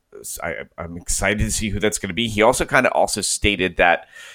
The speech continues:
we are also gonna be seeing the return of a very old set we haven't seen in a very long time that they had to rebuild. So also very curious to see what that's going to be. My, you know, I'm wondering if it's gonna be just even just going back to the mansion or the Queen's Gambit for something.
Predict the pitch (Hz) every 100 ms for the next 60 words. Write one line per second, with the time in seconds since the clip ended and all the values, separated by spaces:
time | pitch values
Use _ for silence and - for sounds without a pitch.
0 | - _ - 113 76 104 107 101 - 190
1 | 165 123 - 127 98 98 - - 113 117
2 | 110 92 82 98 104 - 98 - - 101
3 | - 82 82 85 92 82 76 90 85 87
4 | 82 80 82 82 80 69 80 - 78 69
5 | 69 - 50 50 - - - 71 - -
6 | _ _ 60 - - - 67 64 - -
7 | 62 67 - - - 73 73 78 76 -
8 | 82 73 69 78 73 - 95 101 98 98
9 | 87 - 90 90 87 87 - - 82 85
10 | 85 - - 95 87 82 - - - 98
11 | 90 - 87 90 135 123 127 101 90 -
12 | 87 85 - 104 98 - 92 104 90 95
13 | 90